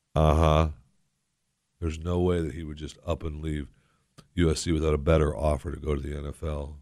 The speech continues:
Seattle, leave. He wouldn't. He just had enough. It was time for him to move on. And it was just, that was the time for the decision. Okay. So anyway, Reggie,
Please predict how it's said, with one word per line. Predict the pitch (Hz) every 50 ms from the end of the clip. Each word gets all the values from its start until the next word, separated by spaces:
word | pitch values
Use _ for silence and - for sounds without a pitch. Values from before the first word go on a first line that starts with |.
| _ _
Seattle, | _ - 82 78 73 73 73 76 73 73 73 73 73 73 _ _ _ _ _ _ _ _ _ _ _ _ _ _ _ _ -
leave. | 82 78 76 76 76 73 71 67 67 - _ _ _ _ _ _
He | 87
wouldn't. | 87 87 78 76 - - _ _ _ _ _ _ _ _ _
He | 87 85
just | 82 80 -
had | 90 85 78
enough. | 76 82 87 80 - -
It |
was | 82 73 -
time | - 92 90 85 78
for | 85 80
him | 73 73
to | 71
move | 73 78 80 76 71
on. | 76 78 76 73 71 71 69 64 64 _ _ _ _ _ _ _ _ _ _ _ _ _ _ _ _ -
And | - 78
it |
was | 78 73 69 80
just, | 80 76 -
that | 87 82 - -
was | 73 73 76
the | 73
time | - 87 82 78 69
for | - 82
the | 76 71
decision. | 69 71 71 - - 85 80 71 64 71 67 65 64 - _ _ _ _ _ _ _ _ _ _ _ _ _ _ _ _ _ _ _ _ _ _ _ _ _ _ _ _ _ _ _ _ _ _ _ _ _ _ _ _ _ 78
Okay. | 82 76 - - - - - _ _ _ _ - - - - - _ _ _ _ - _ _
So | - - 160 190
anyway, | 202 208 185 160 143
Reggie, | 143 160 180 180 147 110 101 90 98